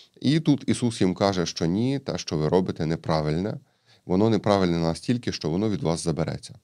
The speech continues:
Ну і справді, минає геть зовсім трошки часу. Е, справді, євреї є розбитими.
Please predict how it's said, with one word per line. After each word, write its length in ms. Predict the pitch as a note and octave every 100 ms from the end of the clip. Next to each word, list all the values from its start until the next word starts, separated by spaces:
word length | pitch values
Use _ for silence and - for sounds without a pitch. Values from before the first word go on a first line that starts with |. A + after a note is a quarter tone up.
| -
Ну 100 | -
і 80 | A#2
справді, 380 | - D#2+ D2+
минає 360 | D#2+ F#2 F2+ D#2
геть 220 | E2 D2+
зовсім 320 | D#2+ D#2 A2
трошки 280 | A2 C#3 -
часу. 400 | - D#3 C#3+ - - _ _ _ _ _ _ -
Е, 360 | D2+ D#2 D#2 D2+
справді, 400 | - F#2+ D#2+ D#2
євреї 640 | F#2 G#2+ G#2 E2+ D2+ D2
є 160 | E2
розбитими. 800 | D#2 F3 F#2 C#3 D3+ D3+ C3+ A#2+